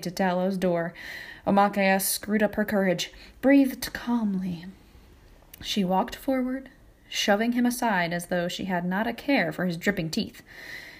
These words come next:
She got ready to deliver a hard kick if he lunged, and walked past him without showing her fear.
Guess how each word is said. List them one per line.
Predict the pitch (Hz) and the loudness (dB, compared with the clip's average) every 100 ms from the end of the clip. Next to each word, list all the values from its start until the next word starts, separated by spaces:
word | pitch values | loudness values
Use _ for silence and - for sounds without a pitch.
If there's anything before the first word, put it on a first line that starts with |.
| - | -8
She | 202 | 0
got | 196 180 | 2 2
ready | 190 233 262 | 2 0 -2
to | 277 277 | -4 -2
deliver | 269 247 185 175 | 0 0 0 0
a | 175 | 0
hard | 202 226 220 | 2 0 0
kick | - 262 - | -2 -2 -2
if | - | -6
he | 190 | -2
lunged, | 175 185 175 156 - - - - - | 0 0 -2 -2 -8 -10 -16 -18 -6
and | 208 208 | 0 4
walked | 226 233 | 4 2
past | 233 214 - | 0 0 0
him | 170 | -4
without | 165 180 170 | -2 0 0
showing | - 180 160 | -2 -4 -4
her | - | -8
fear. | - 185 - | -6 -6 -6